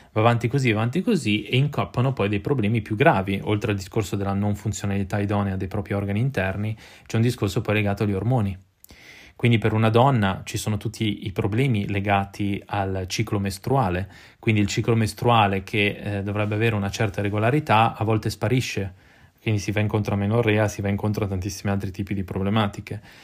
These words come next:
E, mm, come appunto il, il discorso poi, eh, legato all'aspetto ormonale e poi legato alla crescita muscolare, ok? Ehm, testosterone, progesterone, c'è tutto sballato.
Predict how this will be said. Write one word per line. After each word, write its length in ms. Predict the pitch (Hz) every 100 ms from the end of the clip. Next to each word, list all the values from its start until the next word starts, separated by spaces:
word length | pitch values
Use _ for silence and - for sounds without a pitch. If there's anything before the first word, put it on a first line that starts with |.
| -
E, 480 | - 113 113 117 110 107
mm, 500 | 104 101 98 95 55 -
come 480 | - 117 143 113 98
appunto 480 | 104 123 107 101 98
il, 540 | 104 101 98 98 98
il 140 | 101 101
discorso 600 | 101 - 110 110 - 120
poi, 500 | - 101 107 117 117 - -
eh, 720 | 104 101 98 95 95 95 95
legato 540 | 98 104 107 107 110
all'aspetto 440 | 104 104 104 113 110
ormonale 500 | 107 123 107 107 117
e 40 |
poi 340 | 110 104 107 107
legato 480 | 101 95 101 104
alla 300 | 95 95 95
crescita 400 | 90 98 92 107
muscolare, 720 | 95 92 - 123 127 90 92 -
ok? 480 | - - 110 98 104 104 - - - -
Ehm, 920 | 107 101 98 98 98 98 95 95 92
testosterone, 720 | 90 104 104 - 110 123 113
progesterone, 800 | 98 101 101 - 113 113 113 101
c'è 200 | 95 101
tutto 260 | - 139 120
sballato. 680 | 101 98 95 87 - 98